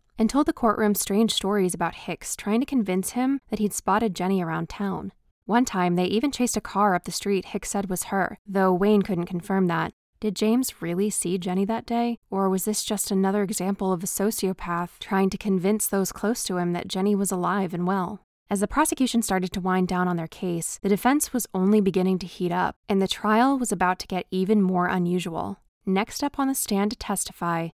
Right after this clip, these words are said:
was none other than accused murderer himself, James Hicks. He testified that he and Jenny argued the night before she disappeared, and that during that argument, she told him she felt tied down to the marriage.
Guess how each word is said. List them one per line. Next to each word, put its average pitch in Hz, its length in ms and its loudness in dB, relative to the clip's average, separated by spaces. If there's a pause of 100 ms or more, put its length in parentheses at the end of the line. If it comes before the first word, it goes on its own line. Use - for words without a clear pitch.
(140)
was 180 180 0
none 185 300 0
other 190 340 0
than 175 100 -2
accused 196 460 -2
murderer 196 380 0
himself, 180 760 -4
James 160 380 -4
Hicks. - 520 -10 (340)
He 240 100 -2
testified 294 540 0
that 208 160 -4
he 214 100 2
and 208 100 4
Jenny 190 320 0
argued 180 520 -2
the 175 80 -4
night 175 180 -2
before 190 300 -6
she 196 100 -4
disappeared, 190 720 -4
and 190 100 0
that - 160 -2
during 240 280 2
that 220 180 0
argument, 175 560 -2
she - 160 -6
told 240 180 2
him 285 80 2
she 254 140 -4
felt - 240 -2
tied 196 340 -4
down 185 280 2
to - 60 -8
the 170 100 -6
marriage. - 580 -4